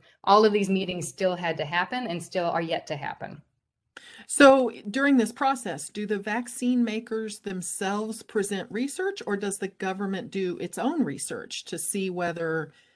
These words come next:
Speaker 2: this is necessary or if it's safe?
Speaker 1: So when the, when the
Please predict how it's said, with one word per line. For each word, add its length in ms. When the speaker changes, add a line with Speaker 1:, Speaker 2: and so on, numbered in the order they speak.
Speaker 2:
this 160
is 120
necessary 720
or 140
if 120
it's 140
safe? 680
Speaker 1:
So 160
when 280
the, 400
when 180
the 420